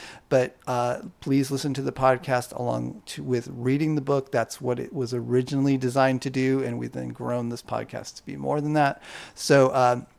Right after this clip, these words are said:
just a recommendation for that. And then also look for, uh, as you look through the podcast list, look for, uh, themes that really resonate with you or things that you're really working on. We've covered a lot of different themes at this point. Uh,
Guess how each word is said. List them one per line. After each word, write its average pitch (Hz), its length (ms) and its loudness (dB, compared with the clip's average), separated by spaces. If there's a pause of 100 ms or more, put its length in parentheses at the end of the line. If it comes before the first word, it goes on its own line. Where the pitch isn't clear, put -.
(280)
just - 220 -2
a 143 40 0
recommendation 127 760 2
for 135 120 0
that. 127 200 6
And 139 160 2
then 151 80 6
also 165 280 6
look 175 280 2
for, 175 340 4 (340)
uh, 139 240 6
as 135 200 0
you 147 100 2
look 147 200 -2
through 160 180 -4
the 139 80 -4
podcast 160 580 0
list, 135 220 -2
look 143 120 -2
for, 135 280 -2 (180)
uh, 131 500 2
themes 156 500 2
that 135 180 0
really 135 360 2
resonate 131 440 2
with 135 180 -2
you 143 140 2
or 127 80 2
things 135 240 -2
that 139 100 -8
you're 127 140 0
really 123 300 0
working 127 500 2
on. 113 180 -2
We've 117 160 -8
covered 131 240 -2
a 113 80 -2
lot 131 460 4
of 131 100 0
different 123 300 -8
themes 120 320 -4
at 113 100 -12
this 117 160 -10
point. 127 300 -8 (400)
Uh, 120 500 -2